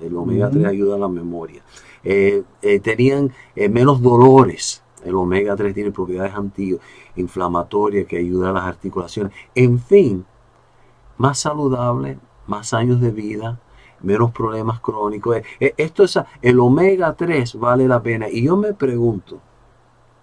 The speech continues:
Speaker 1: personas que hemos perdido antes de tiempo con un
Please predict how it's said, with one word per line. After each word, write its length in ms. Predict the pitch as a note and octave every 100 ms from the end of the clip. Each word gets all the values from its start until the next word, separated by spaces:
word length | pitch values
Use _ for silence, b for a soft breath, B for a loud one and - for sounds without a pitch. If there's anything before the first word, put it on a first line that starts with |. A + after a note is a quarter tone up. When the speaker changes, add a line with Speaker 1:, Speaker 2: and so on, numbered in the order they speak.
| - -
Speaker 1:
personas 460 | A2 G2 B2+ C3+ D3+
que 100 | C3+
hemos 220 | C#3 C3+
perdido 580 | A2 G2+ G2 G#2+ F#2 - _ _ _ _ _ b b
antes 400 | G2+ G#2 A2 A2+
de 140 | G2+
tiempo 440 | - G#2 G2 F#2 F#2+
con 140 | F2
un 240 | F2+ G2